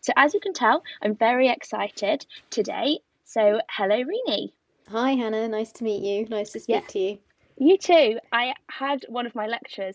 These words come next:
Speaker 1: at U C L with you a year and a half ago now. And, you know, not to sound corny or anything, but I'm a massive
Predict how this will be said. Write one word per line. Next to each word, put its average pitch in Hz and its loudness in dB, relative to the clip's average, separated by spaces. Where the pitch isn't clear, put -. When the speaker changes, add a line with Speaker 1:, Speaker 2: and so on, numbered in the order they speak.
Speaker 1:
at 202 -6
U 208 -6
C - -6
L 208 2
with 196 -6
you 196 -6
a 202 -4
year 214 4
and 214 0
a 214 -2
half 226 -4
ago 247 0
now. 247 -2
And, 208 -2
you 208 -10
know, 196 -4
not 226 -6
to 233 -12
sound 208 -6
corny 208 -6
or 202 -4
anything, 214 -4
but 202 -4
I'm 196 -6
a 190 -4
massive 196 -8